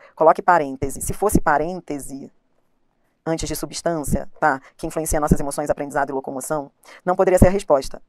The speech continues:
Embora, porque a, a banca pediu vírgula. Mas esse parênteses aqui, os parênteses, tá vendo substância? Isso aqui é um aposto. É um aposto explicativo.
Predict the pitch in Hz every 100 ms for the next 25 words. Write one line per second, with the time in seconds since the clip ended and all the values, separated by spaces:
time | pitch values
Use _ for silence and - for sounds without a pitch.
0 | - 208 160 127 - 165 139 135 135 -
1 | 165 160 131 131 - - _ 160 160 151
2 | 160 160 147 147 147 135 135 139 - 190
3 | - 147 139 165 160 139 - - - 147
4 | 156 143 - 160 135 - - _ _ _
5 | - 160 196 - 170 - _ _ _ _
6 | _ _ _ _ - 143 143 143 - 165
7 | 175 - 151 156